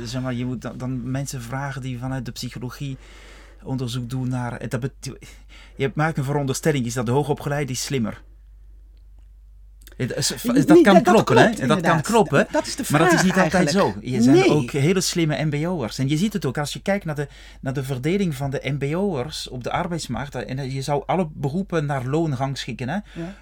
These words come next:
Speaker 1: Eh, en dan kijk je, waar zitten de M B O'ers verdeeld?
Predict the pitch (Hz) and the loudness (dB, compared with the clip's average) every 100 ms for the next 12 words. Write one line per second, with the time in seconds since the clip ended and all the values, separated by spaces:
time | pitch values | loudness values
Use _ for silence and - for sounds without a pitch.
0 | - - - 127 127 135 127 143 143 135 | -16 -10 -10 -4 -4 -2 -4 -4 -4 -2
1 | 139 160 156 156 139 147 135 135 143 139 | 0 0 -2 -6 -6 -4 -4 -4 -4 -4
2 | 131 120 107 139 107 - | -6 -8 -4 -4 -4 -8